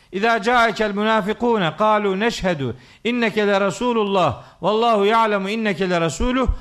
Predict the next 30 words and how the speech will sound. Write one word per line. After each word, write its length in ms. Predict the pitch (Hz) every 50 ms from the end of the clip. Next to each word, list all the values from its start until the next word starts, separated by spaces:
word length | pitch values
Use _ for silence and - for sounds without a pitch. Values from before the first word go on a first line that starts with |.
| - - -
vallâhu 540 | 131 175 220 240 254 262 262 247 208 190 180
yeşhedû 600 | 175 196 233 - - - - 170 175 156 165 160
innel 380 | - 247 262 247 226 208 196
münafıkîne 720 | 190 208 226 226 220 208 165 196 196 226 262 254 247 240 226
lekâzibûn." 640 | 220 190 - 208 190 180 151 143 123 117 104 90 - - - - - - - _
Allah 440 | - 196 226 240 233 240 269 269 220
şahittir 640 | - - 233 233 226 233 247 254 - - 247 220 185
ki 120 | - 220
münafıklar 520 | 208 220 220 214 208 185 196 175 220 240 214
yalan 300 | 208 202 202 190 165 117
konuşuyor. 400 | 113 95 87 - - - - - - _ _ _ _ _ - - _ _ _ _ -
Yalan 220 | 113 143 190 220
yere 260 | 233 240 233 226 220
yemin 300 | 208 185 170 165 151 139
ediyorlar. 460 | 123 113 98 107 104 95 92 90 85 85 - - - - - _ -
Biz 120 | 175 185 208
onların 480 | 214 208 208 208 214 247 262 240 185 - - - - -
yalan 280 | 151 190 202 233 240
yere 300 | 240 220 208 202 190 180
yeminlerini 880 | 185 190 202 214 214 208 208 208 208 208 208 202 226 262 277 277 254 - - - - - - -
çok, 400 | - 240 247 233 196 - - -
çok, 340 | - 247 262 220 175 - -
çok, 280 | - 220 196 165 - -
çok 260 | 214 208 170 165 208
iyi 220 | 214 220 214 185
biliyoruz. 420 | 196 190 202 196 214 254 277 226 - - - - -
Tevbe 320 | - 208 220 208 214 208
suresinden 680 | - - 208 196 185 185 - - 196 202 202 190 190 185
de 120 | 180 175
başka 400 | 196 196 196 - - 240 240 233